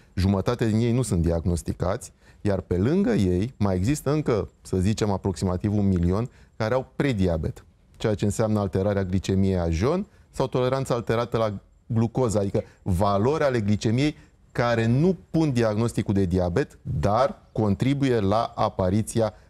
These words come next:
complicațiilor. Pentru că din momentul în care glicemia crește față de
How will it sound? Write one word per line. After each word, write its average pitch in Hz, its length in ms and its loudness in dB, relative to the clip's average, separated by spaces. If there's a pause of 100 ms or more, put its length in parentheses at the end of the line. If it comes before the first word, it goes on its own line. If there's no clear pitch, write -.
(120)
complicațiilor. 95 760 0
Pentru 107 260 0
că 107 140 -2
din 104 180 2
momentul 123 320 0
în 117 60 -2
care 110 200 0
glicemia 104 500 0
crește 127 380 -2
față 98 280 -2
de 90 160 0